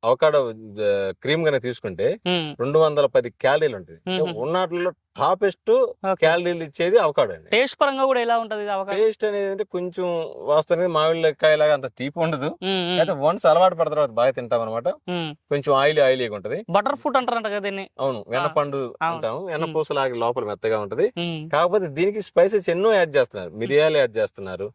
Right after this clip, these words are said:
Speaker 2: ఓకే.
Speaker 1: చట్నీ లాగా చేస్తున్నారు, సలాడ్ లాగా చేస్తున్నారు, సాసులు చేస్తున్నారు, జాములు
Speaker 2: మ్మ్.
Speaker 1: చేస్తున్నారు.
Speaker 2: అచ్చా, అచ్చా,
Speaker 1: అంటే
Speaker 2: అచ్చా.
Speaker 1: ఒక్కొక్కరికి ఒక్కొక్క ఐడియాలు వస్తుంటాయి.
Speaker 2: అవును.
Speaker 1: జ్యూసుల్లో కొంచెం ఖర్జూర పొడి వేసి తాగితే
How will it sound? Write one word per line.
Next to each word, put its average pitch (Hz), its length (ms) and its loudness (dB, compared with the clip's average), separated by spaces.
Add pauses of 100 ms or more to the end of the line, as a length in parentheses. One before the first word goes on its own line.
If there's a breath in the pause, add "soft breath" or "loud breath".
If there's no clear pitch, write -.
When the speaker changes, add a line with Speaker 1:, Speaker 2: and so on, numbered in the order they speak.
(140)
Speaker 2:
ఓకే. 180 300 0
Speaker 1:
చట్నీ 147 380 -2
లాగా 147 220 4
చేస్తున్నారు, 110 520 -2
సలాడ్ 143 400 4
లాగా 127 260 0
చేస్తున్నారు, 104 400 -8
సాసులు 139 520 0
చేస్తున్నారు, 104 440 -2
జాములు 107 360 -2
Speaker 2:
మ్మ్. 143 100 -2
Speaker 1:
చేస్తున్నారు. 98 440 -2
Speaker 2:
అచ్చా, 165 220 -4
అచ్చా, 156 160 -8
Speaker 1:
అంటే 151 180 -2
Speaker 2:
అచ్చా. 185 80 2
Speaker 1:
ఒక్కొక్కరికి 175 520 2
ఒక్కొక్క 143 280 2
ఐడియాలు 151 300 4
వస్తుంటాయి. 104 360 -8
Speaker 2:
అవును. 170 160 -2
Speaker 1:
జ్యూసుల్లో 151 400 -2
కొంచెం 120 320 -8
ఖర్జూర 131 260 2
పొడి 135 200 0
వేసి 120 140 -6
తాగితే 120 360 2